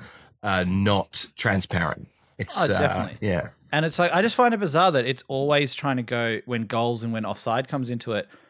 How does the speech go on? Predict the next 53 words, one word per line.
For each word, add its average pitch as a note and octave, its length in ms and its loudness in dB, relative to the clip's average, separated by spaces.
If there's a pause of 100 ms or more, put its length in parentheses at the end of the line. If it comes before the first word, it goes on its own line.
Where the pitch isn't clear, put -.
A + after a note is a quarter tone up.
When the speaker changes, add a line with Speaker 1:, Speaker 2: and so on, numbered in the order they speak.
(280)
Speaker 2:
it's - 140 -8
always D3+ 420 2
erring C3 320 4
on B2 80 2
the A#2+ 100 -2
side A#2+ 280 -2
of A2+ 60 -6
the A2 60 -8
defender. B2 520 -2 (600)
And B2 260 0
I C#3+ 120 4
don't G#3 100 6
Speaker 1:
Yeah. G3+ 60 8
Speaker 2:
know A3 60 8
if A3 100 0
they G#3 160 4
do D#3+ 220 2
that D#3 200 2
because C#3 380 -4
they B2+ 240 0 (120)
think C3 380 -6
that, B2 320 -2
you B2+ 140 -6
know, A#2 160 -4
for C3 180 -8
the B2 100 -2
rest B2+ 300 -4
of B2+ 80 -4
the B2 80 -6
game, A#2 420 -4
maybe A#2+ 240 -2
V A2 200 -4
A A2 160 -2
R G#2 240 -4
favors A2 500 -6
the A#2+ 140 -8
attackers C#3 500 -6
when B2 120 -4
they A2 100 -6
go G#2+ 140 -6
back G#2+ 200 -8
and A#2 100 -6
look G#2 200 2
Speaker 1:
Mm. G#2 40 -2
Speaker 2:
at G2+ 80 -10 (680)
plays C3 260 0
in A#2+ 80 -6
slow B2 200 -4
motion G#3 420 4
and D3 140 0
it's A#2+ 100 -8
a C3 60 -8
tackle D3 520 -2